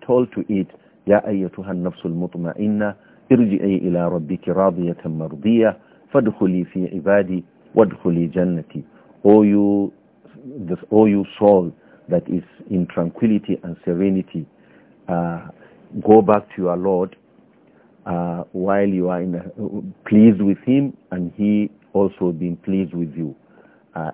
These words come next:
enter into the assembly, uh, uh, uh, uh, enter into the assembly of my slave. Uh, enter you into paradise. And the Prophet sallallahu alaihi wasallam used to ask Allah for this kind of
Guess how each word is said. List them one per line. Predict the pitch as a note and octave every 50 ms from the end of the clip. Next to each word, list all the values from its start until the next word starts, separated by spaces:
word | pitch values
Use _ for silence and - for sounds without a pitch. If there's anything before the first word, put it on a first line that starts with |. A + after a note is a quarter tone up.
| -
enter | A2 G#2+ G#2+ G#2+ G#2+ - A2 G#2+ A2 A2 G#2+ - -
into | G2+ G2 G2 F#2+ - - F#2+ F2 F2 F2 E2 - - -
the | D#2 D#2+ F2 - -
assembly, | - - - - G#2+ G#2+ G2+ F#2 F2+ E2+ D#2+ - _ _ _ _ _ _ _ _ -
uh, | - E2+ E2 D#2+ D#2+ - - -
uh, | - - - G#2 G#2+ -
uh, | - -
uh, | C#2+ E2+ F2 E2 E2 - - F#2 - - F2 F#2 F2+ E2+ - - -
enter | G#2 G#2+ G#2+ - A#2 G#2
into | - F#2+ G2 E2+ -
the | G2+ E2 - -
assembly | - - - A2 A2 A2 A2 A2 A2+ A2+ A2 A2 _ _ _ _ _ _
of | - F2 - -
my | E2+ E2 E2+ E2+ - -
slave. | G2+ F#2+ F2 D2+ - - _ _ _ - - _ - - _ _ _ _ -
Uh, | - E2+ E2 E2+ E2+ E2 E2 E2+ - -
enter | F#2+ F#2+ F#2 F2+ - G2+ F#2 F#2 F#2 - - -
you | F#2+ F2 F#2+ G2+ G2 F#2+ F#2 - - -
into | F#2 F2 - - -
paradise. | - G2 F2 F2 E2+ D2+ E2 D#2 D2+ D2 - _ _ _ _ _ _ _ _ _ - _ _ -
And | F2 F2 E2+
the | D#2+ E2
Prophet | - - G#2 - - F2+ - -
sallallahu | G2 F#2 F2+ F2 F2 F2+ F2+ F2 F2+ - -
alaihi | F2+ F2+ F2 -
wasallam | F#2 E2 - - F#2+ F#2 F2+ F2 F2
used | F2 A2 A#2+ A2+ - -
to | G2+ - -
ask | G2+ G#2 G2+ - - - - - _ _ _ -
Allah | F#2+ F#2+ F#2+ G2 G#2 A#2 - - _ _ _ - -
for | - E2 D#2+
this | D#2 G2 F2+ - - -
kind | F#2+ F2+ F2+ F2+ -
of | F2